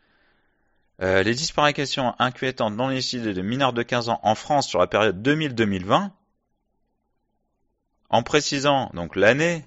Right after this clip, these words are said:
on va dire, ah oui, la date, alors bon, l'année, la commune, le département et l'âge, on arriverait à recouper, pourquoi ? Pour retrouver les familles d'enfants disparus. Comme si on avait, euh, c'est quoi, c'est, on va avoir trois mille personnes partout en France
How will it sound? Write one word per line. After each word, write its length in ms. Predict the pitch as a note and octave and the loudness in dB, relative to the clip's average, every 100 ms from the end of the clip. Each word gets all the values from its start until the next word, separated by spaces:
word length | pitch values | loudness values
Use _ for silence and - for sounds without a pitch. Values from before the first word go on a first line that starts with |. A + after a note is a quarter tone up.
| _ - | _ -4
on 80 | |
va 100 | E2+ | -4
dire, 240 | A2 C3+ - - | -2 -2 -4 -4
ah 100 | E2 | -4
oui, 120 | D#2 | -2
la 140 | E2 | -2
date, 260 | F2 - - | -2 -8 -10
alors 200 | G1+ - | -12 -10
bon, 140 | C#2+ | -6
l'année, 380 | D#2 F#2+ C#3 E3 _ _ _ _ _ _ _ _ - | -2 -2 -4 -8 _ _ _ _ _ _ _ _ -2
la 160 | G2+ A2 | 2 4
commune, 560 | C#3+ C3+ C#3+ C3+ E2+ | 4 2 0 -2 -4
le 140 | E2+ G2 | -4 -2
département 560 | A2 A#2 - A2 G#2 | 0 -2 -2 -4 0
et 60 | F#2 | 2
l'âge, 400 | A2+ D#3+ E3 - - | 2 2 0 -8 -6
on 120 | G#2 | 2
arriverait 420 | A#2 B2 B2 C#3+ | 4 4 4 6
à 80 | A#2 | 6
recouper, 540 | G#2+ C3 B2+ B2 E3+ | 6 2 -2 -2 -2
pourquoi ? 500 | - A#2 - B2+ G#2+ | -2 -6 4 4 4
Pour 220 | - F#2+ A2 | 2 0 4
retrouver 640 | D#3+ - - D3+ F3 G3 - _ _ _ _ _ | 2 2 -2 0 0 0 -6 _ _ _ _ _
les 160 | G#2+ A#2 | -4 -2
familles 560 | - C#3+ D#3 F3+ F3 | 4 4 4 -4 -4
d'enfants 340 | C3 C#3 - D#3+ | -4 -4 -4 -6
disparus. 540 | C#3+ - D3 G3+ A3 - _ _ _ _ _ _ _ _ _ _ | -6 0 0 0 -4 -10 _ _ _ _ _ _ _ _ _ _
Comme 200 | - C#3 | -2 0
si 220 | D3 E3+ E3+ | 0 -4 -2
on 120 | C#3 | 4
avait, 440 | B2+ D3 D#3+ C3 | 4 6 4 4
euh, 20 | |
c'est 140 | A2 A#2+ | 0 0
quoi, 220 | C3 A2+ | 2 2
c'est, 180 | G#2 F2 | 0 -4
on 140 | F#2 | 0
va 100 | G2 | 4
avoir 180 | G#2+ A2+ | 4 4
trois 180 | - A#2+ | 2 0
mille 160 | C3 B2+ | 0 -2
personnes 380 | B2+ - D#3 | -2 0 -4
partout 280 | D3+ A#2 C3+ | -2 -4 -2
en 80 | B2+ | -2
France 480 | - D#3+ F3+ - | -2 -4 -2 -8